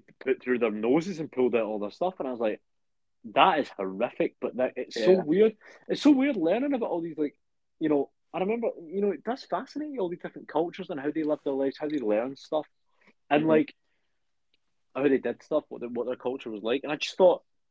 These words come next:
Speaker 1: having that included in the show made it more interesting, and having that as a background for quite a lot of the story, it seems, is, is quite interesting. Um, I thought that, uh, yeah, what I was saying is, they could have just had it as this awkward guy who gets, like, you know,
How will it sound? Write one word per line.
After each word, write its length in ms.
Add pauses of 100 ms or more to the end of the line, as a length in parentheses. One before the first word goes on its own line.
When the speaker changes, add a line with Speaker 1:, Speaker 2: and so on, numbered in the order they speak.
(160)
Speaker 1:
having 300
that 200
included 520
in 120
the 80
show 540 (360)
made 260
it 140 (200)
more 220
interesting, 600 (420)
and 140
having 240
that 240
as 120
a 80
background 720
for 120
quite 300
a 60
lot 160
of 60 (320)
the 80
story, 400
it 120
seems, 420 (120)
is, 280
is 220 (180)
quite 180
interesting. 380 (380)
Um, 180
I 60
thought 260
that, 100 (300)
uh, 160
yeah, 260
what 140
I 40
was 100
saying 140
is, 80 (280)
they 60
could 120
have 60
just 120
had 120
it 80
as 40 (100)
this 100
awkward 360
guy 300
who 100
gets, 220
like, 160
you 100
know, 140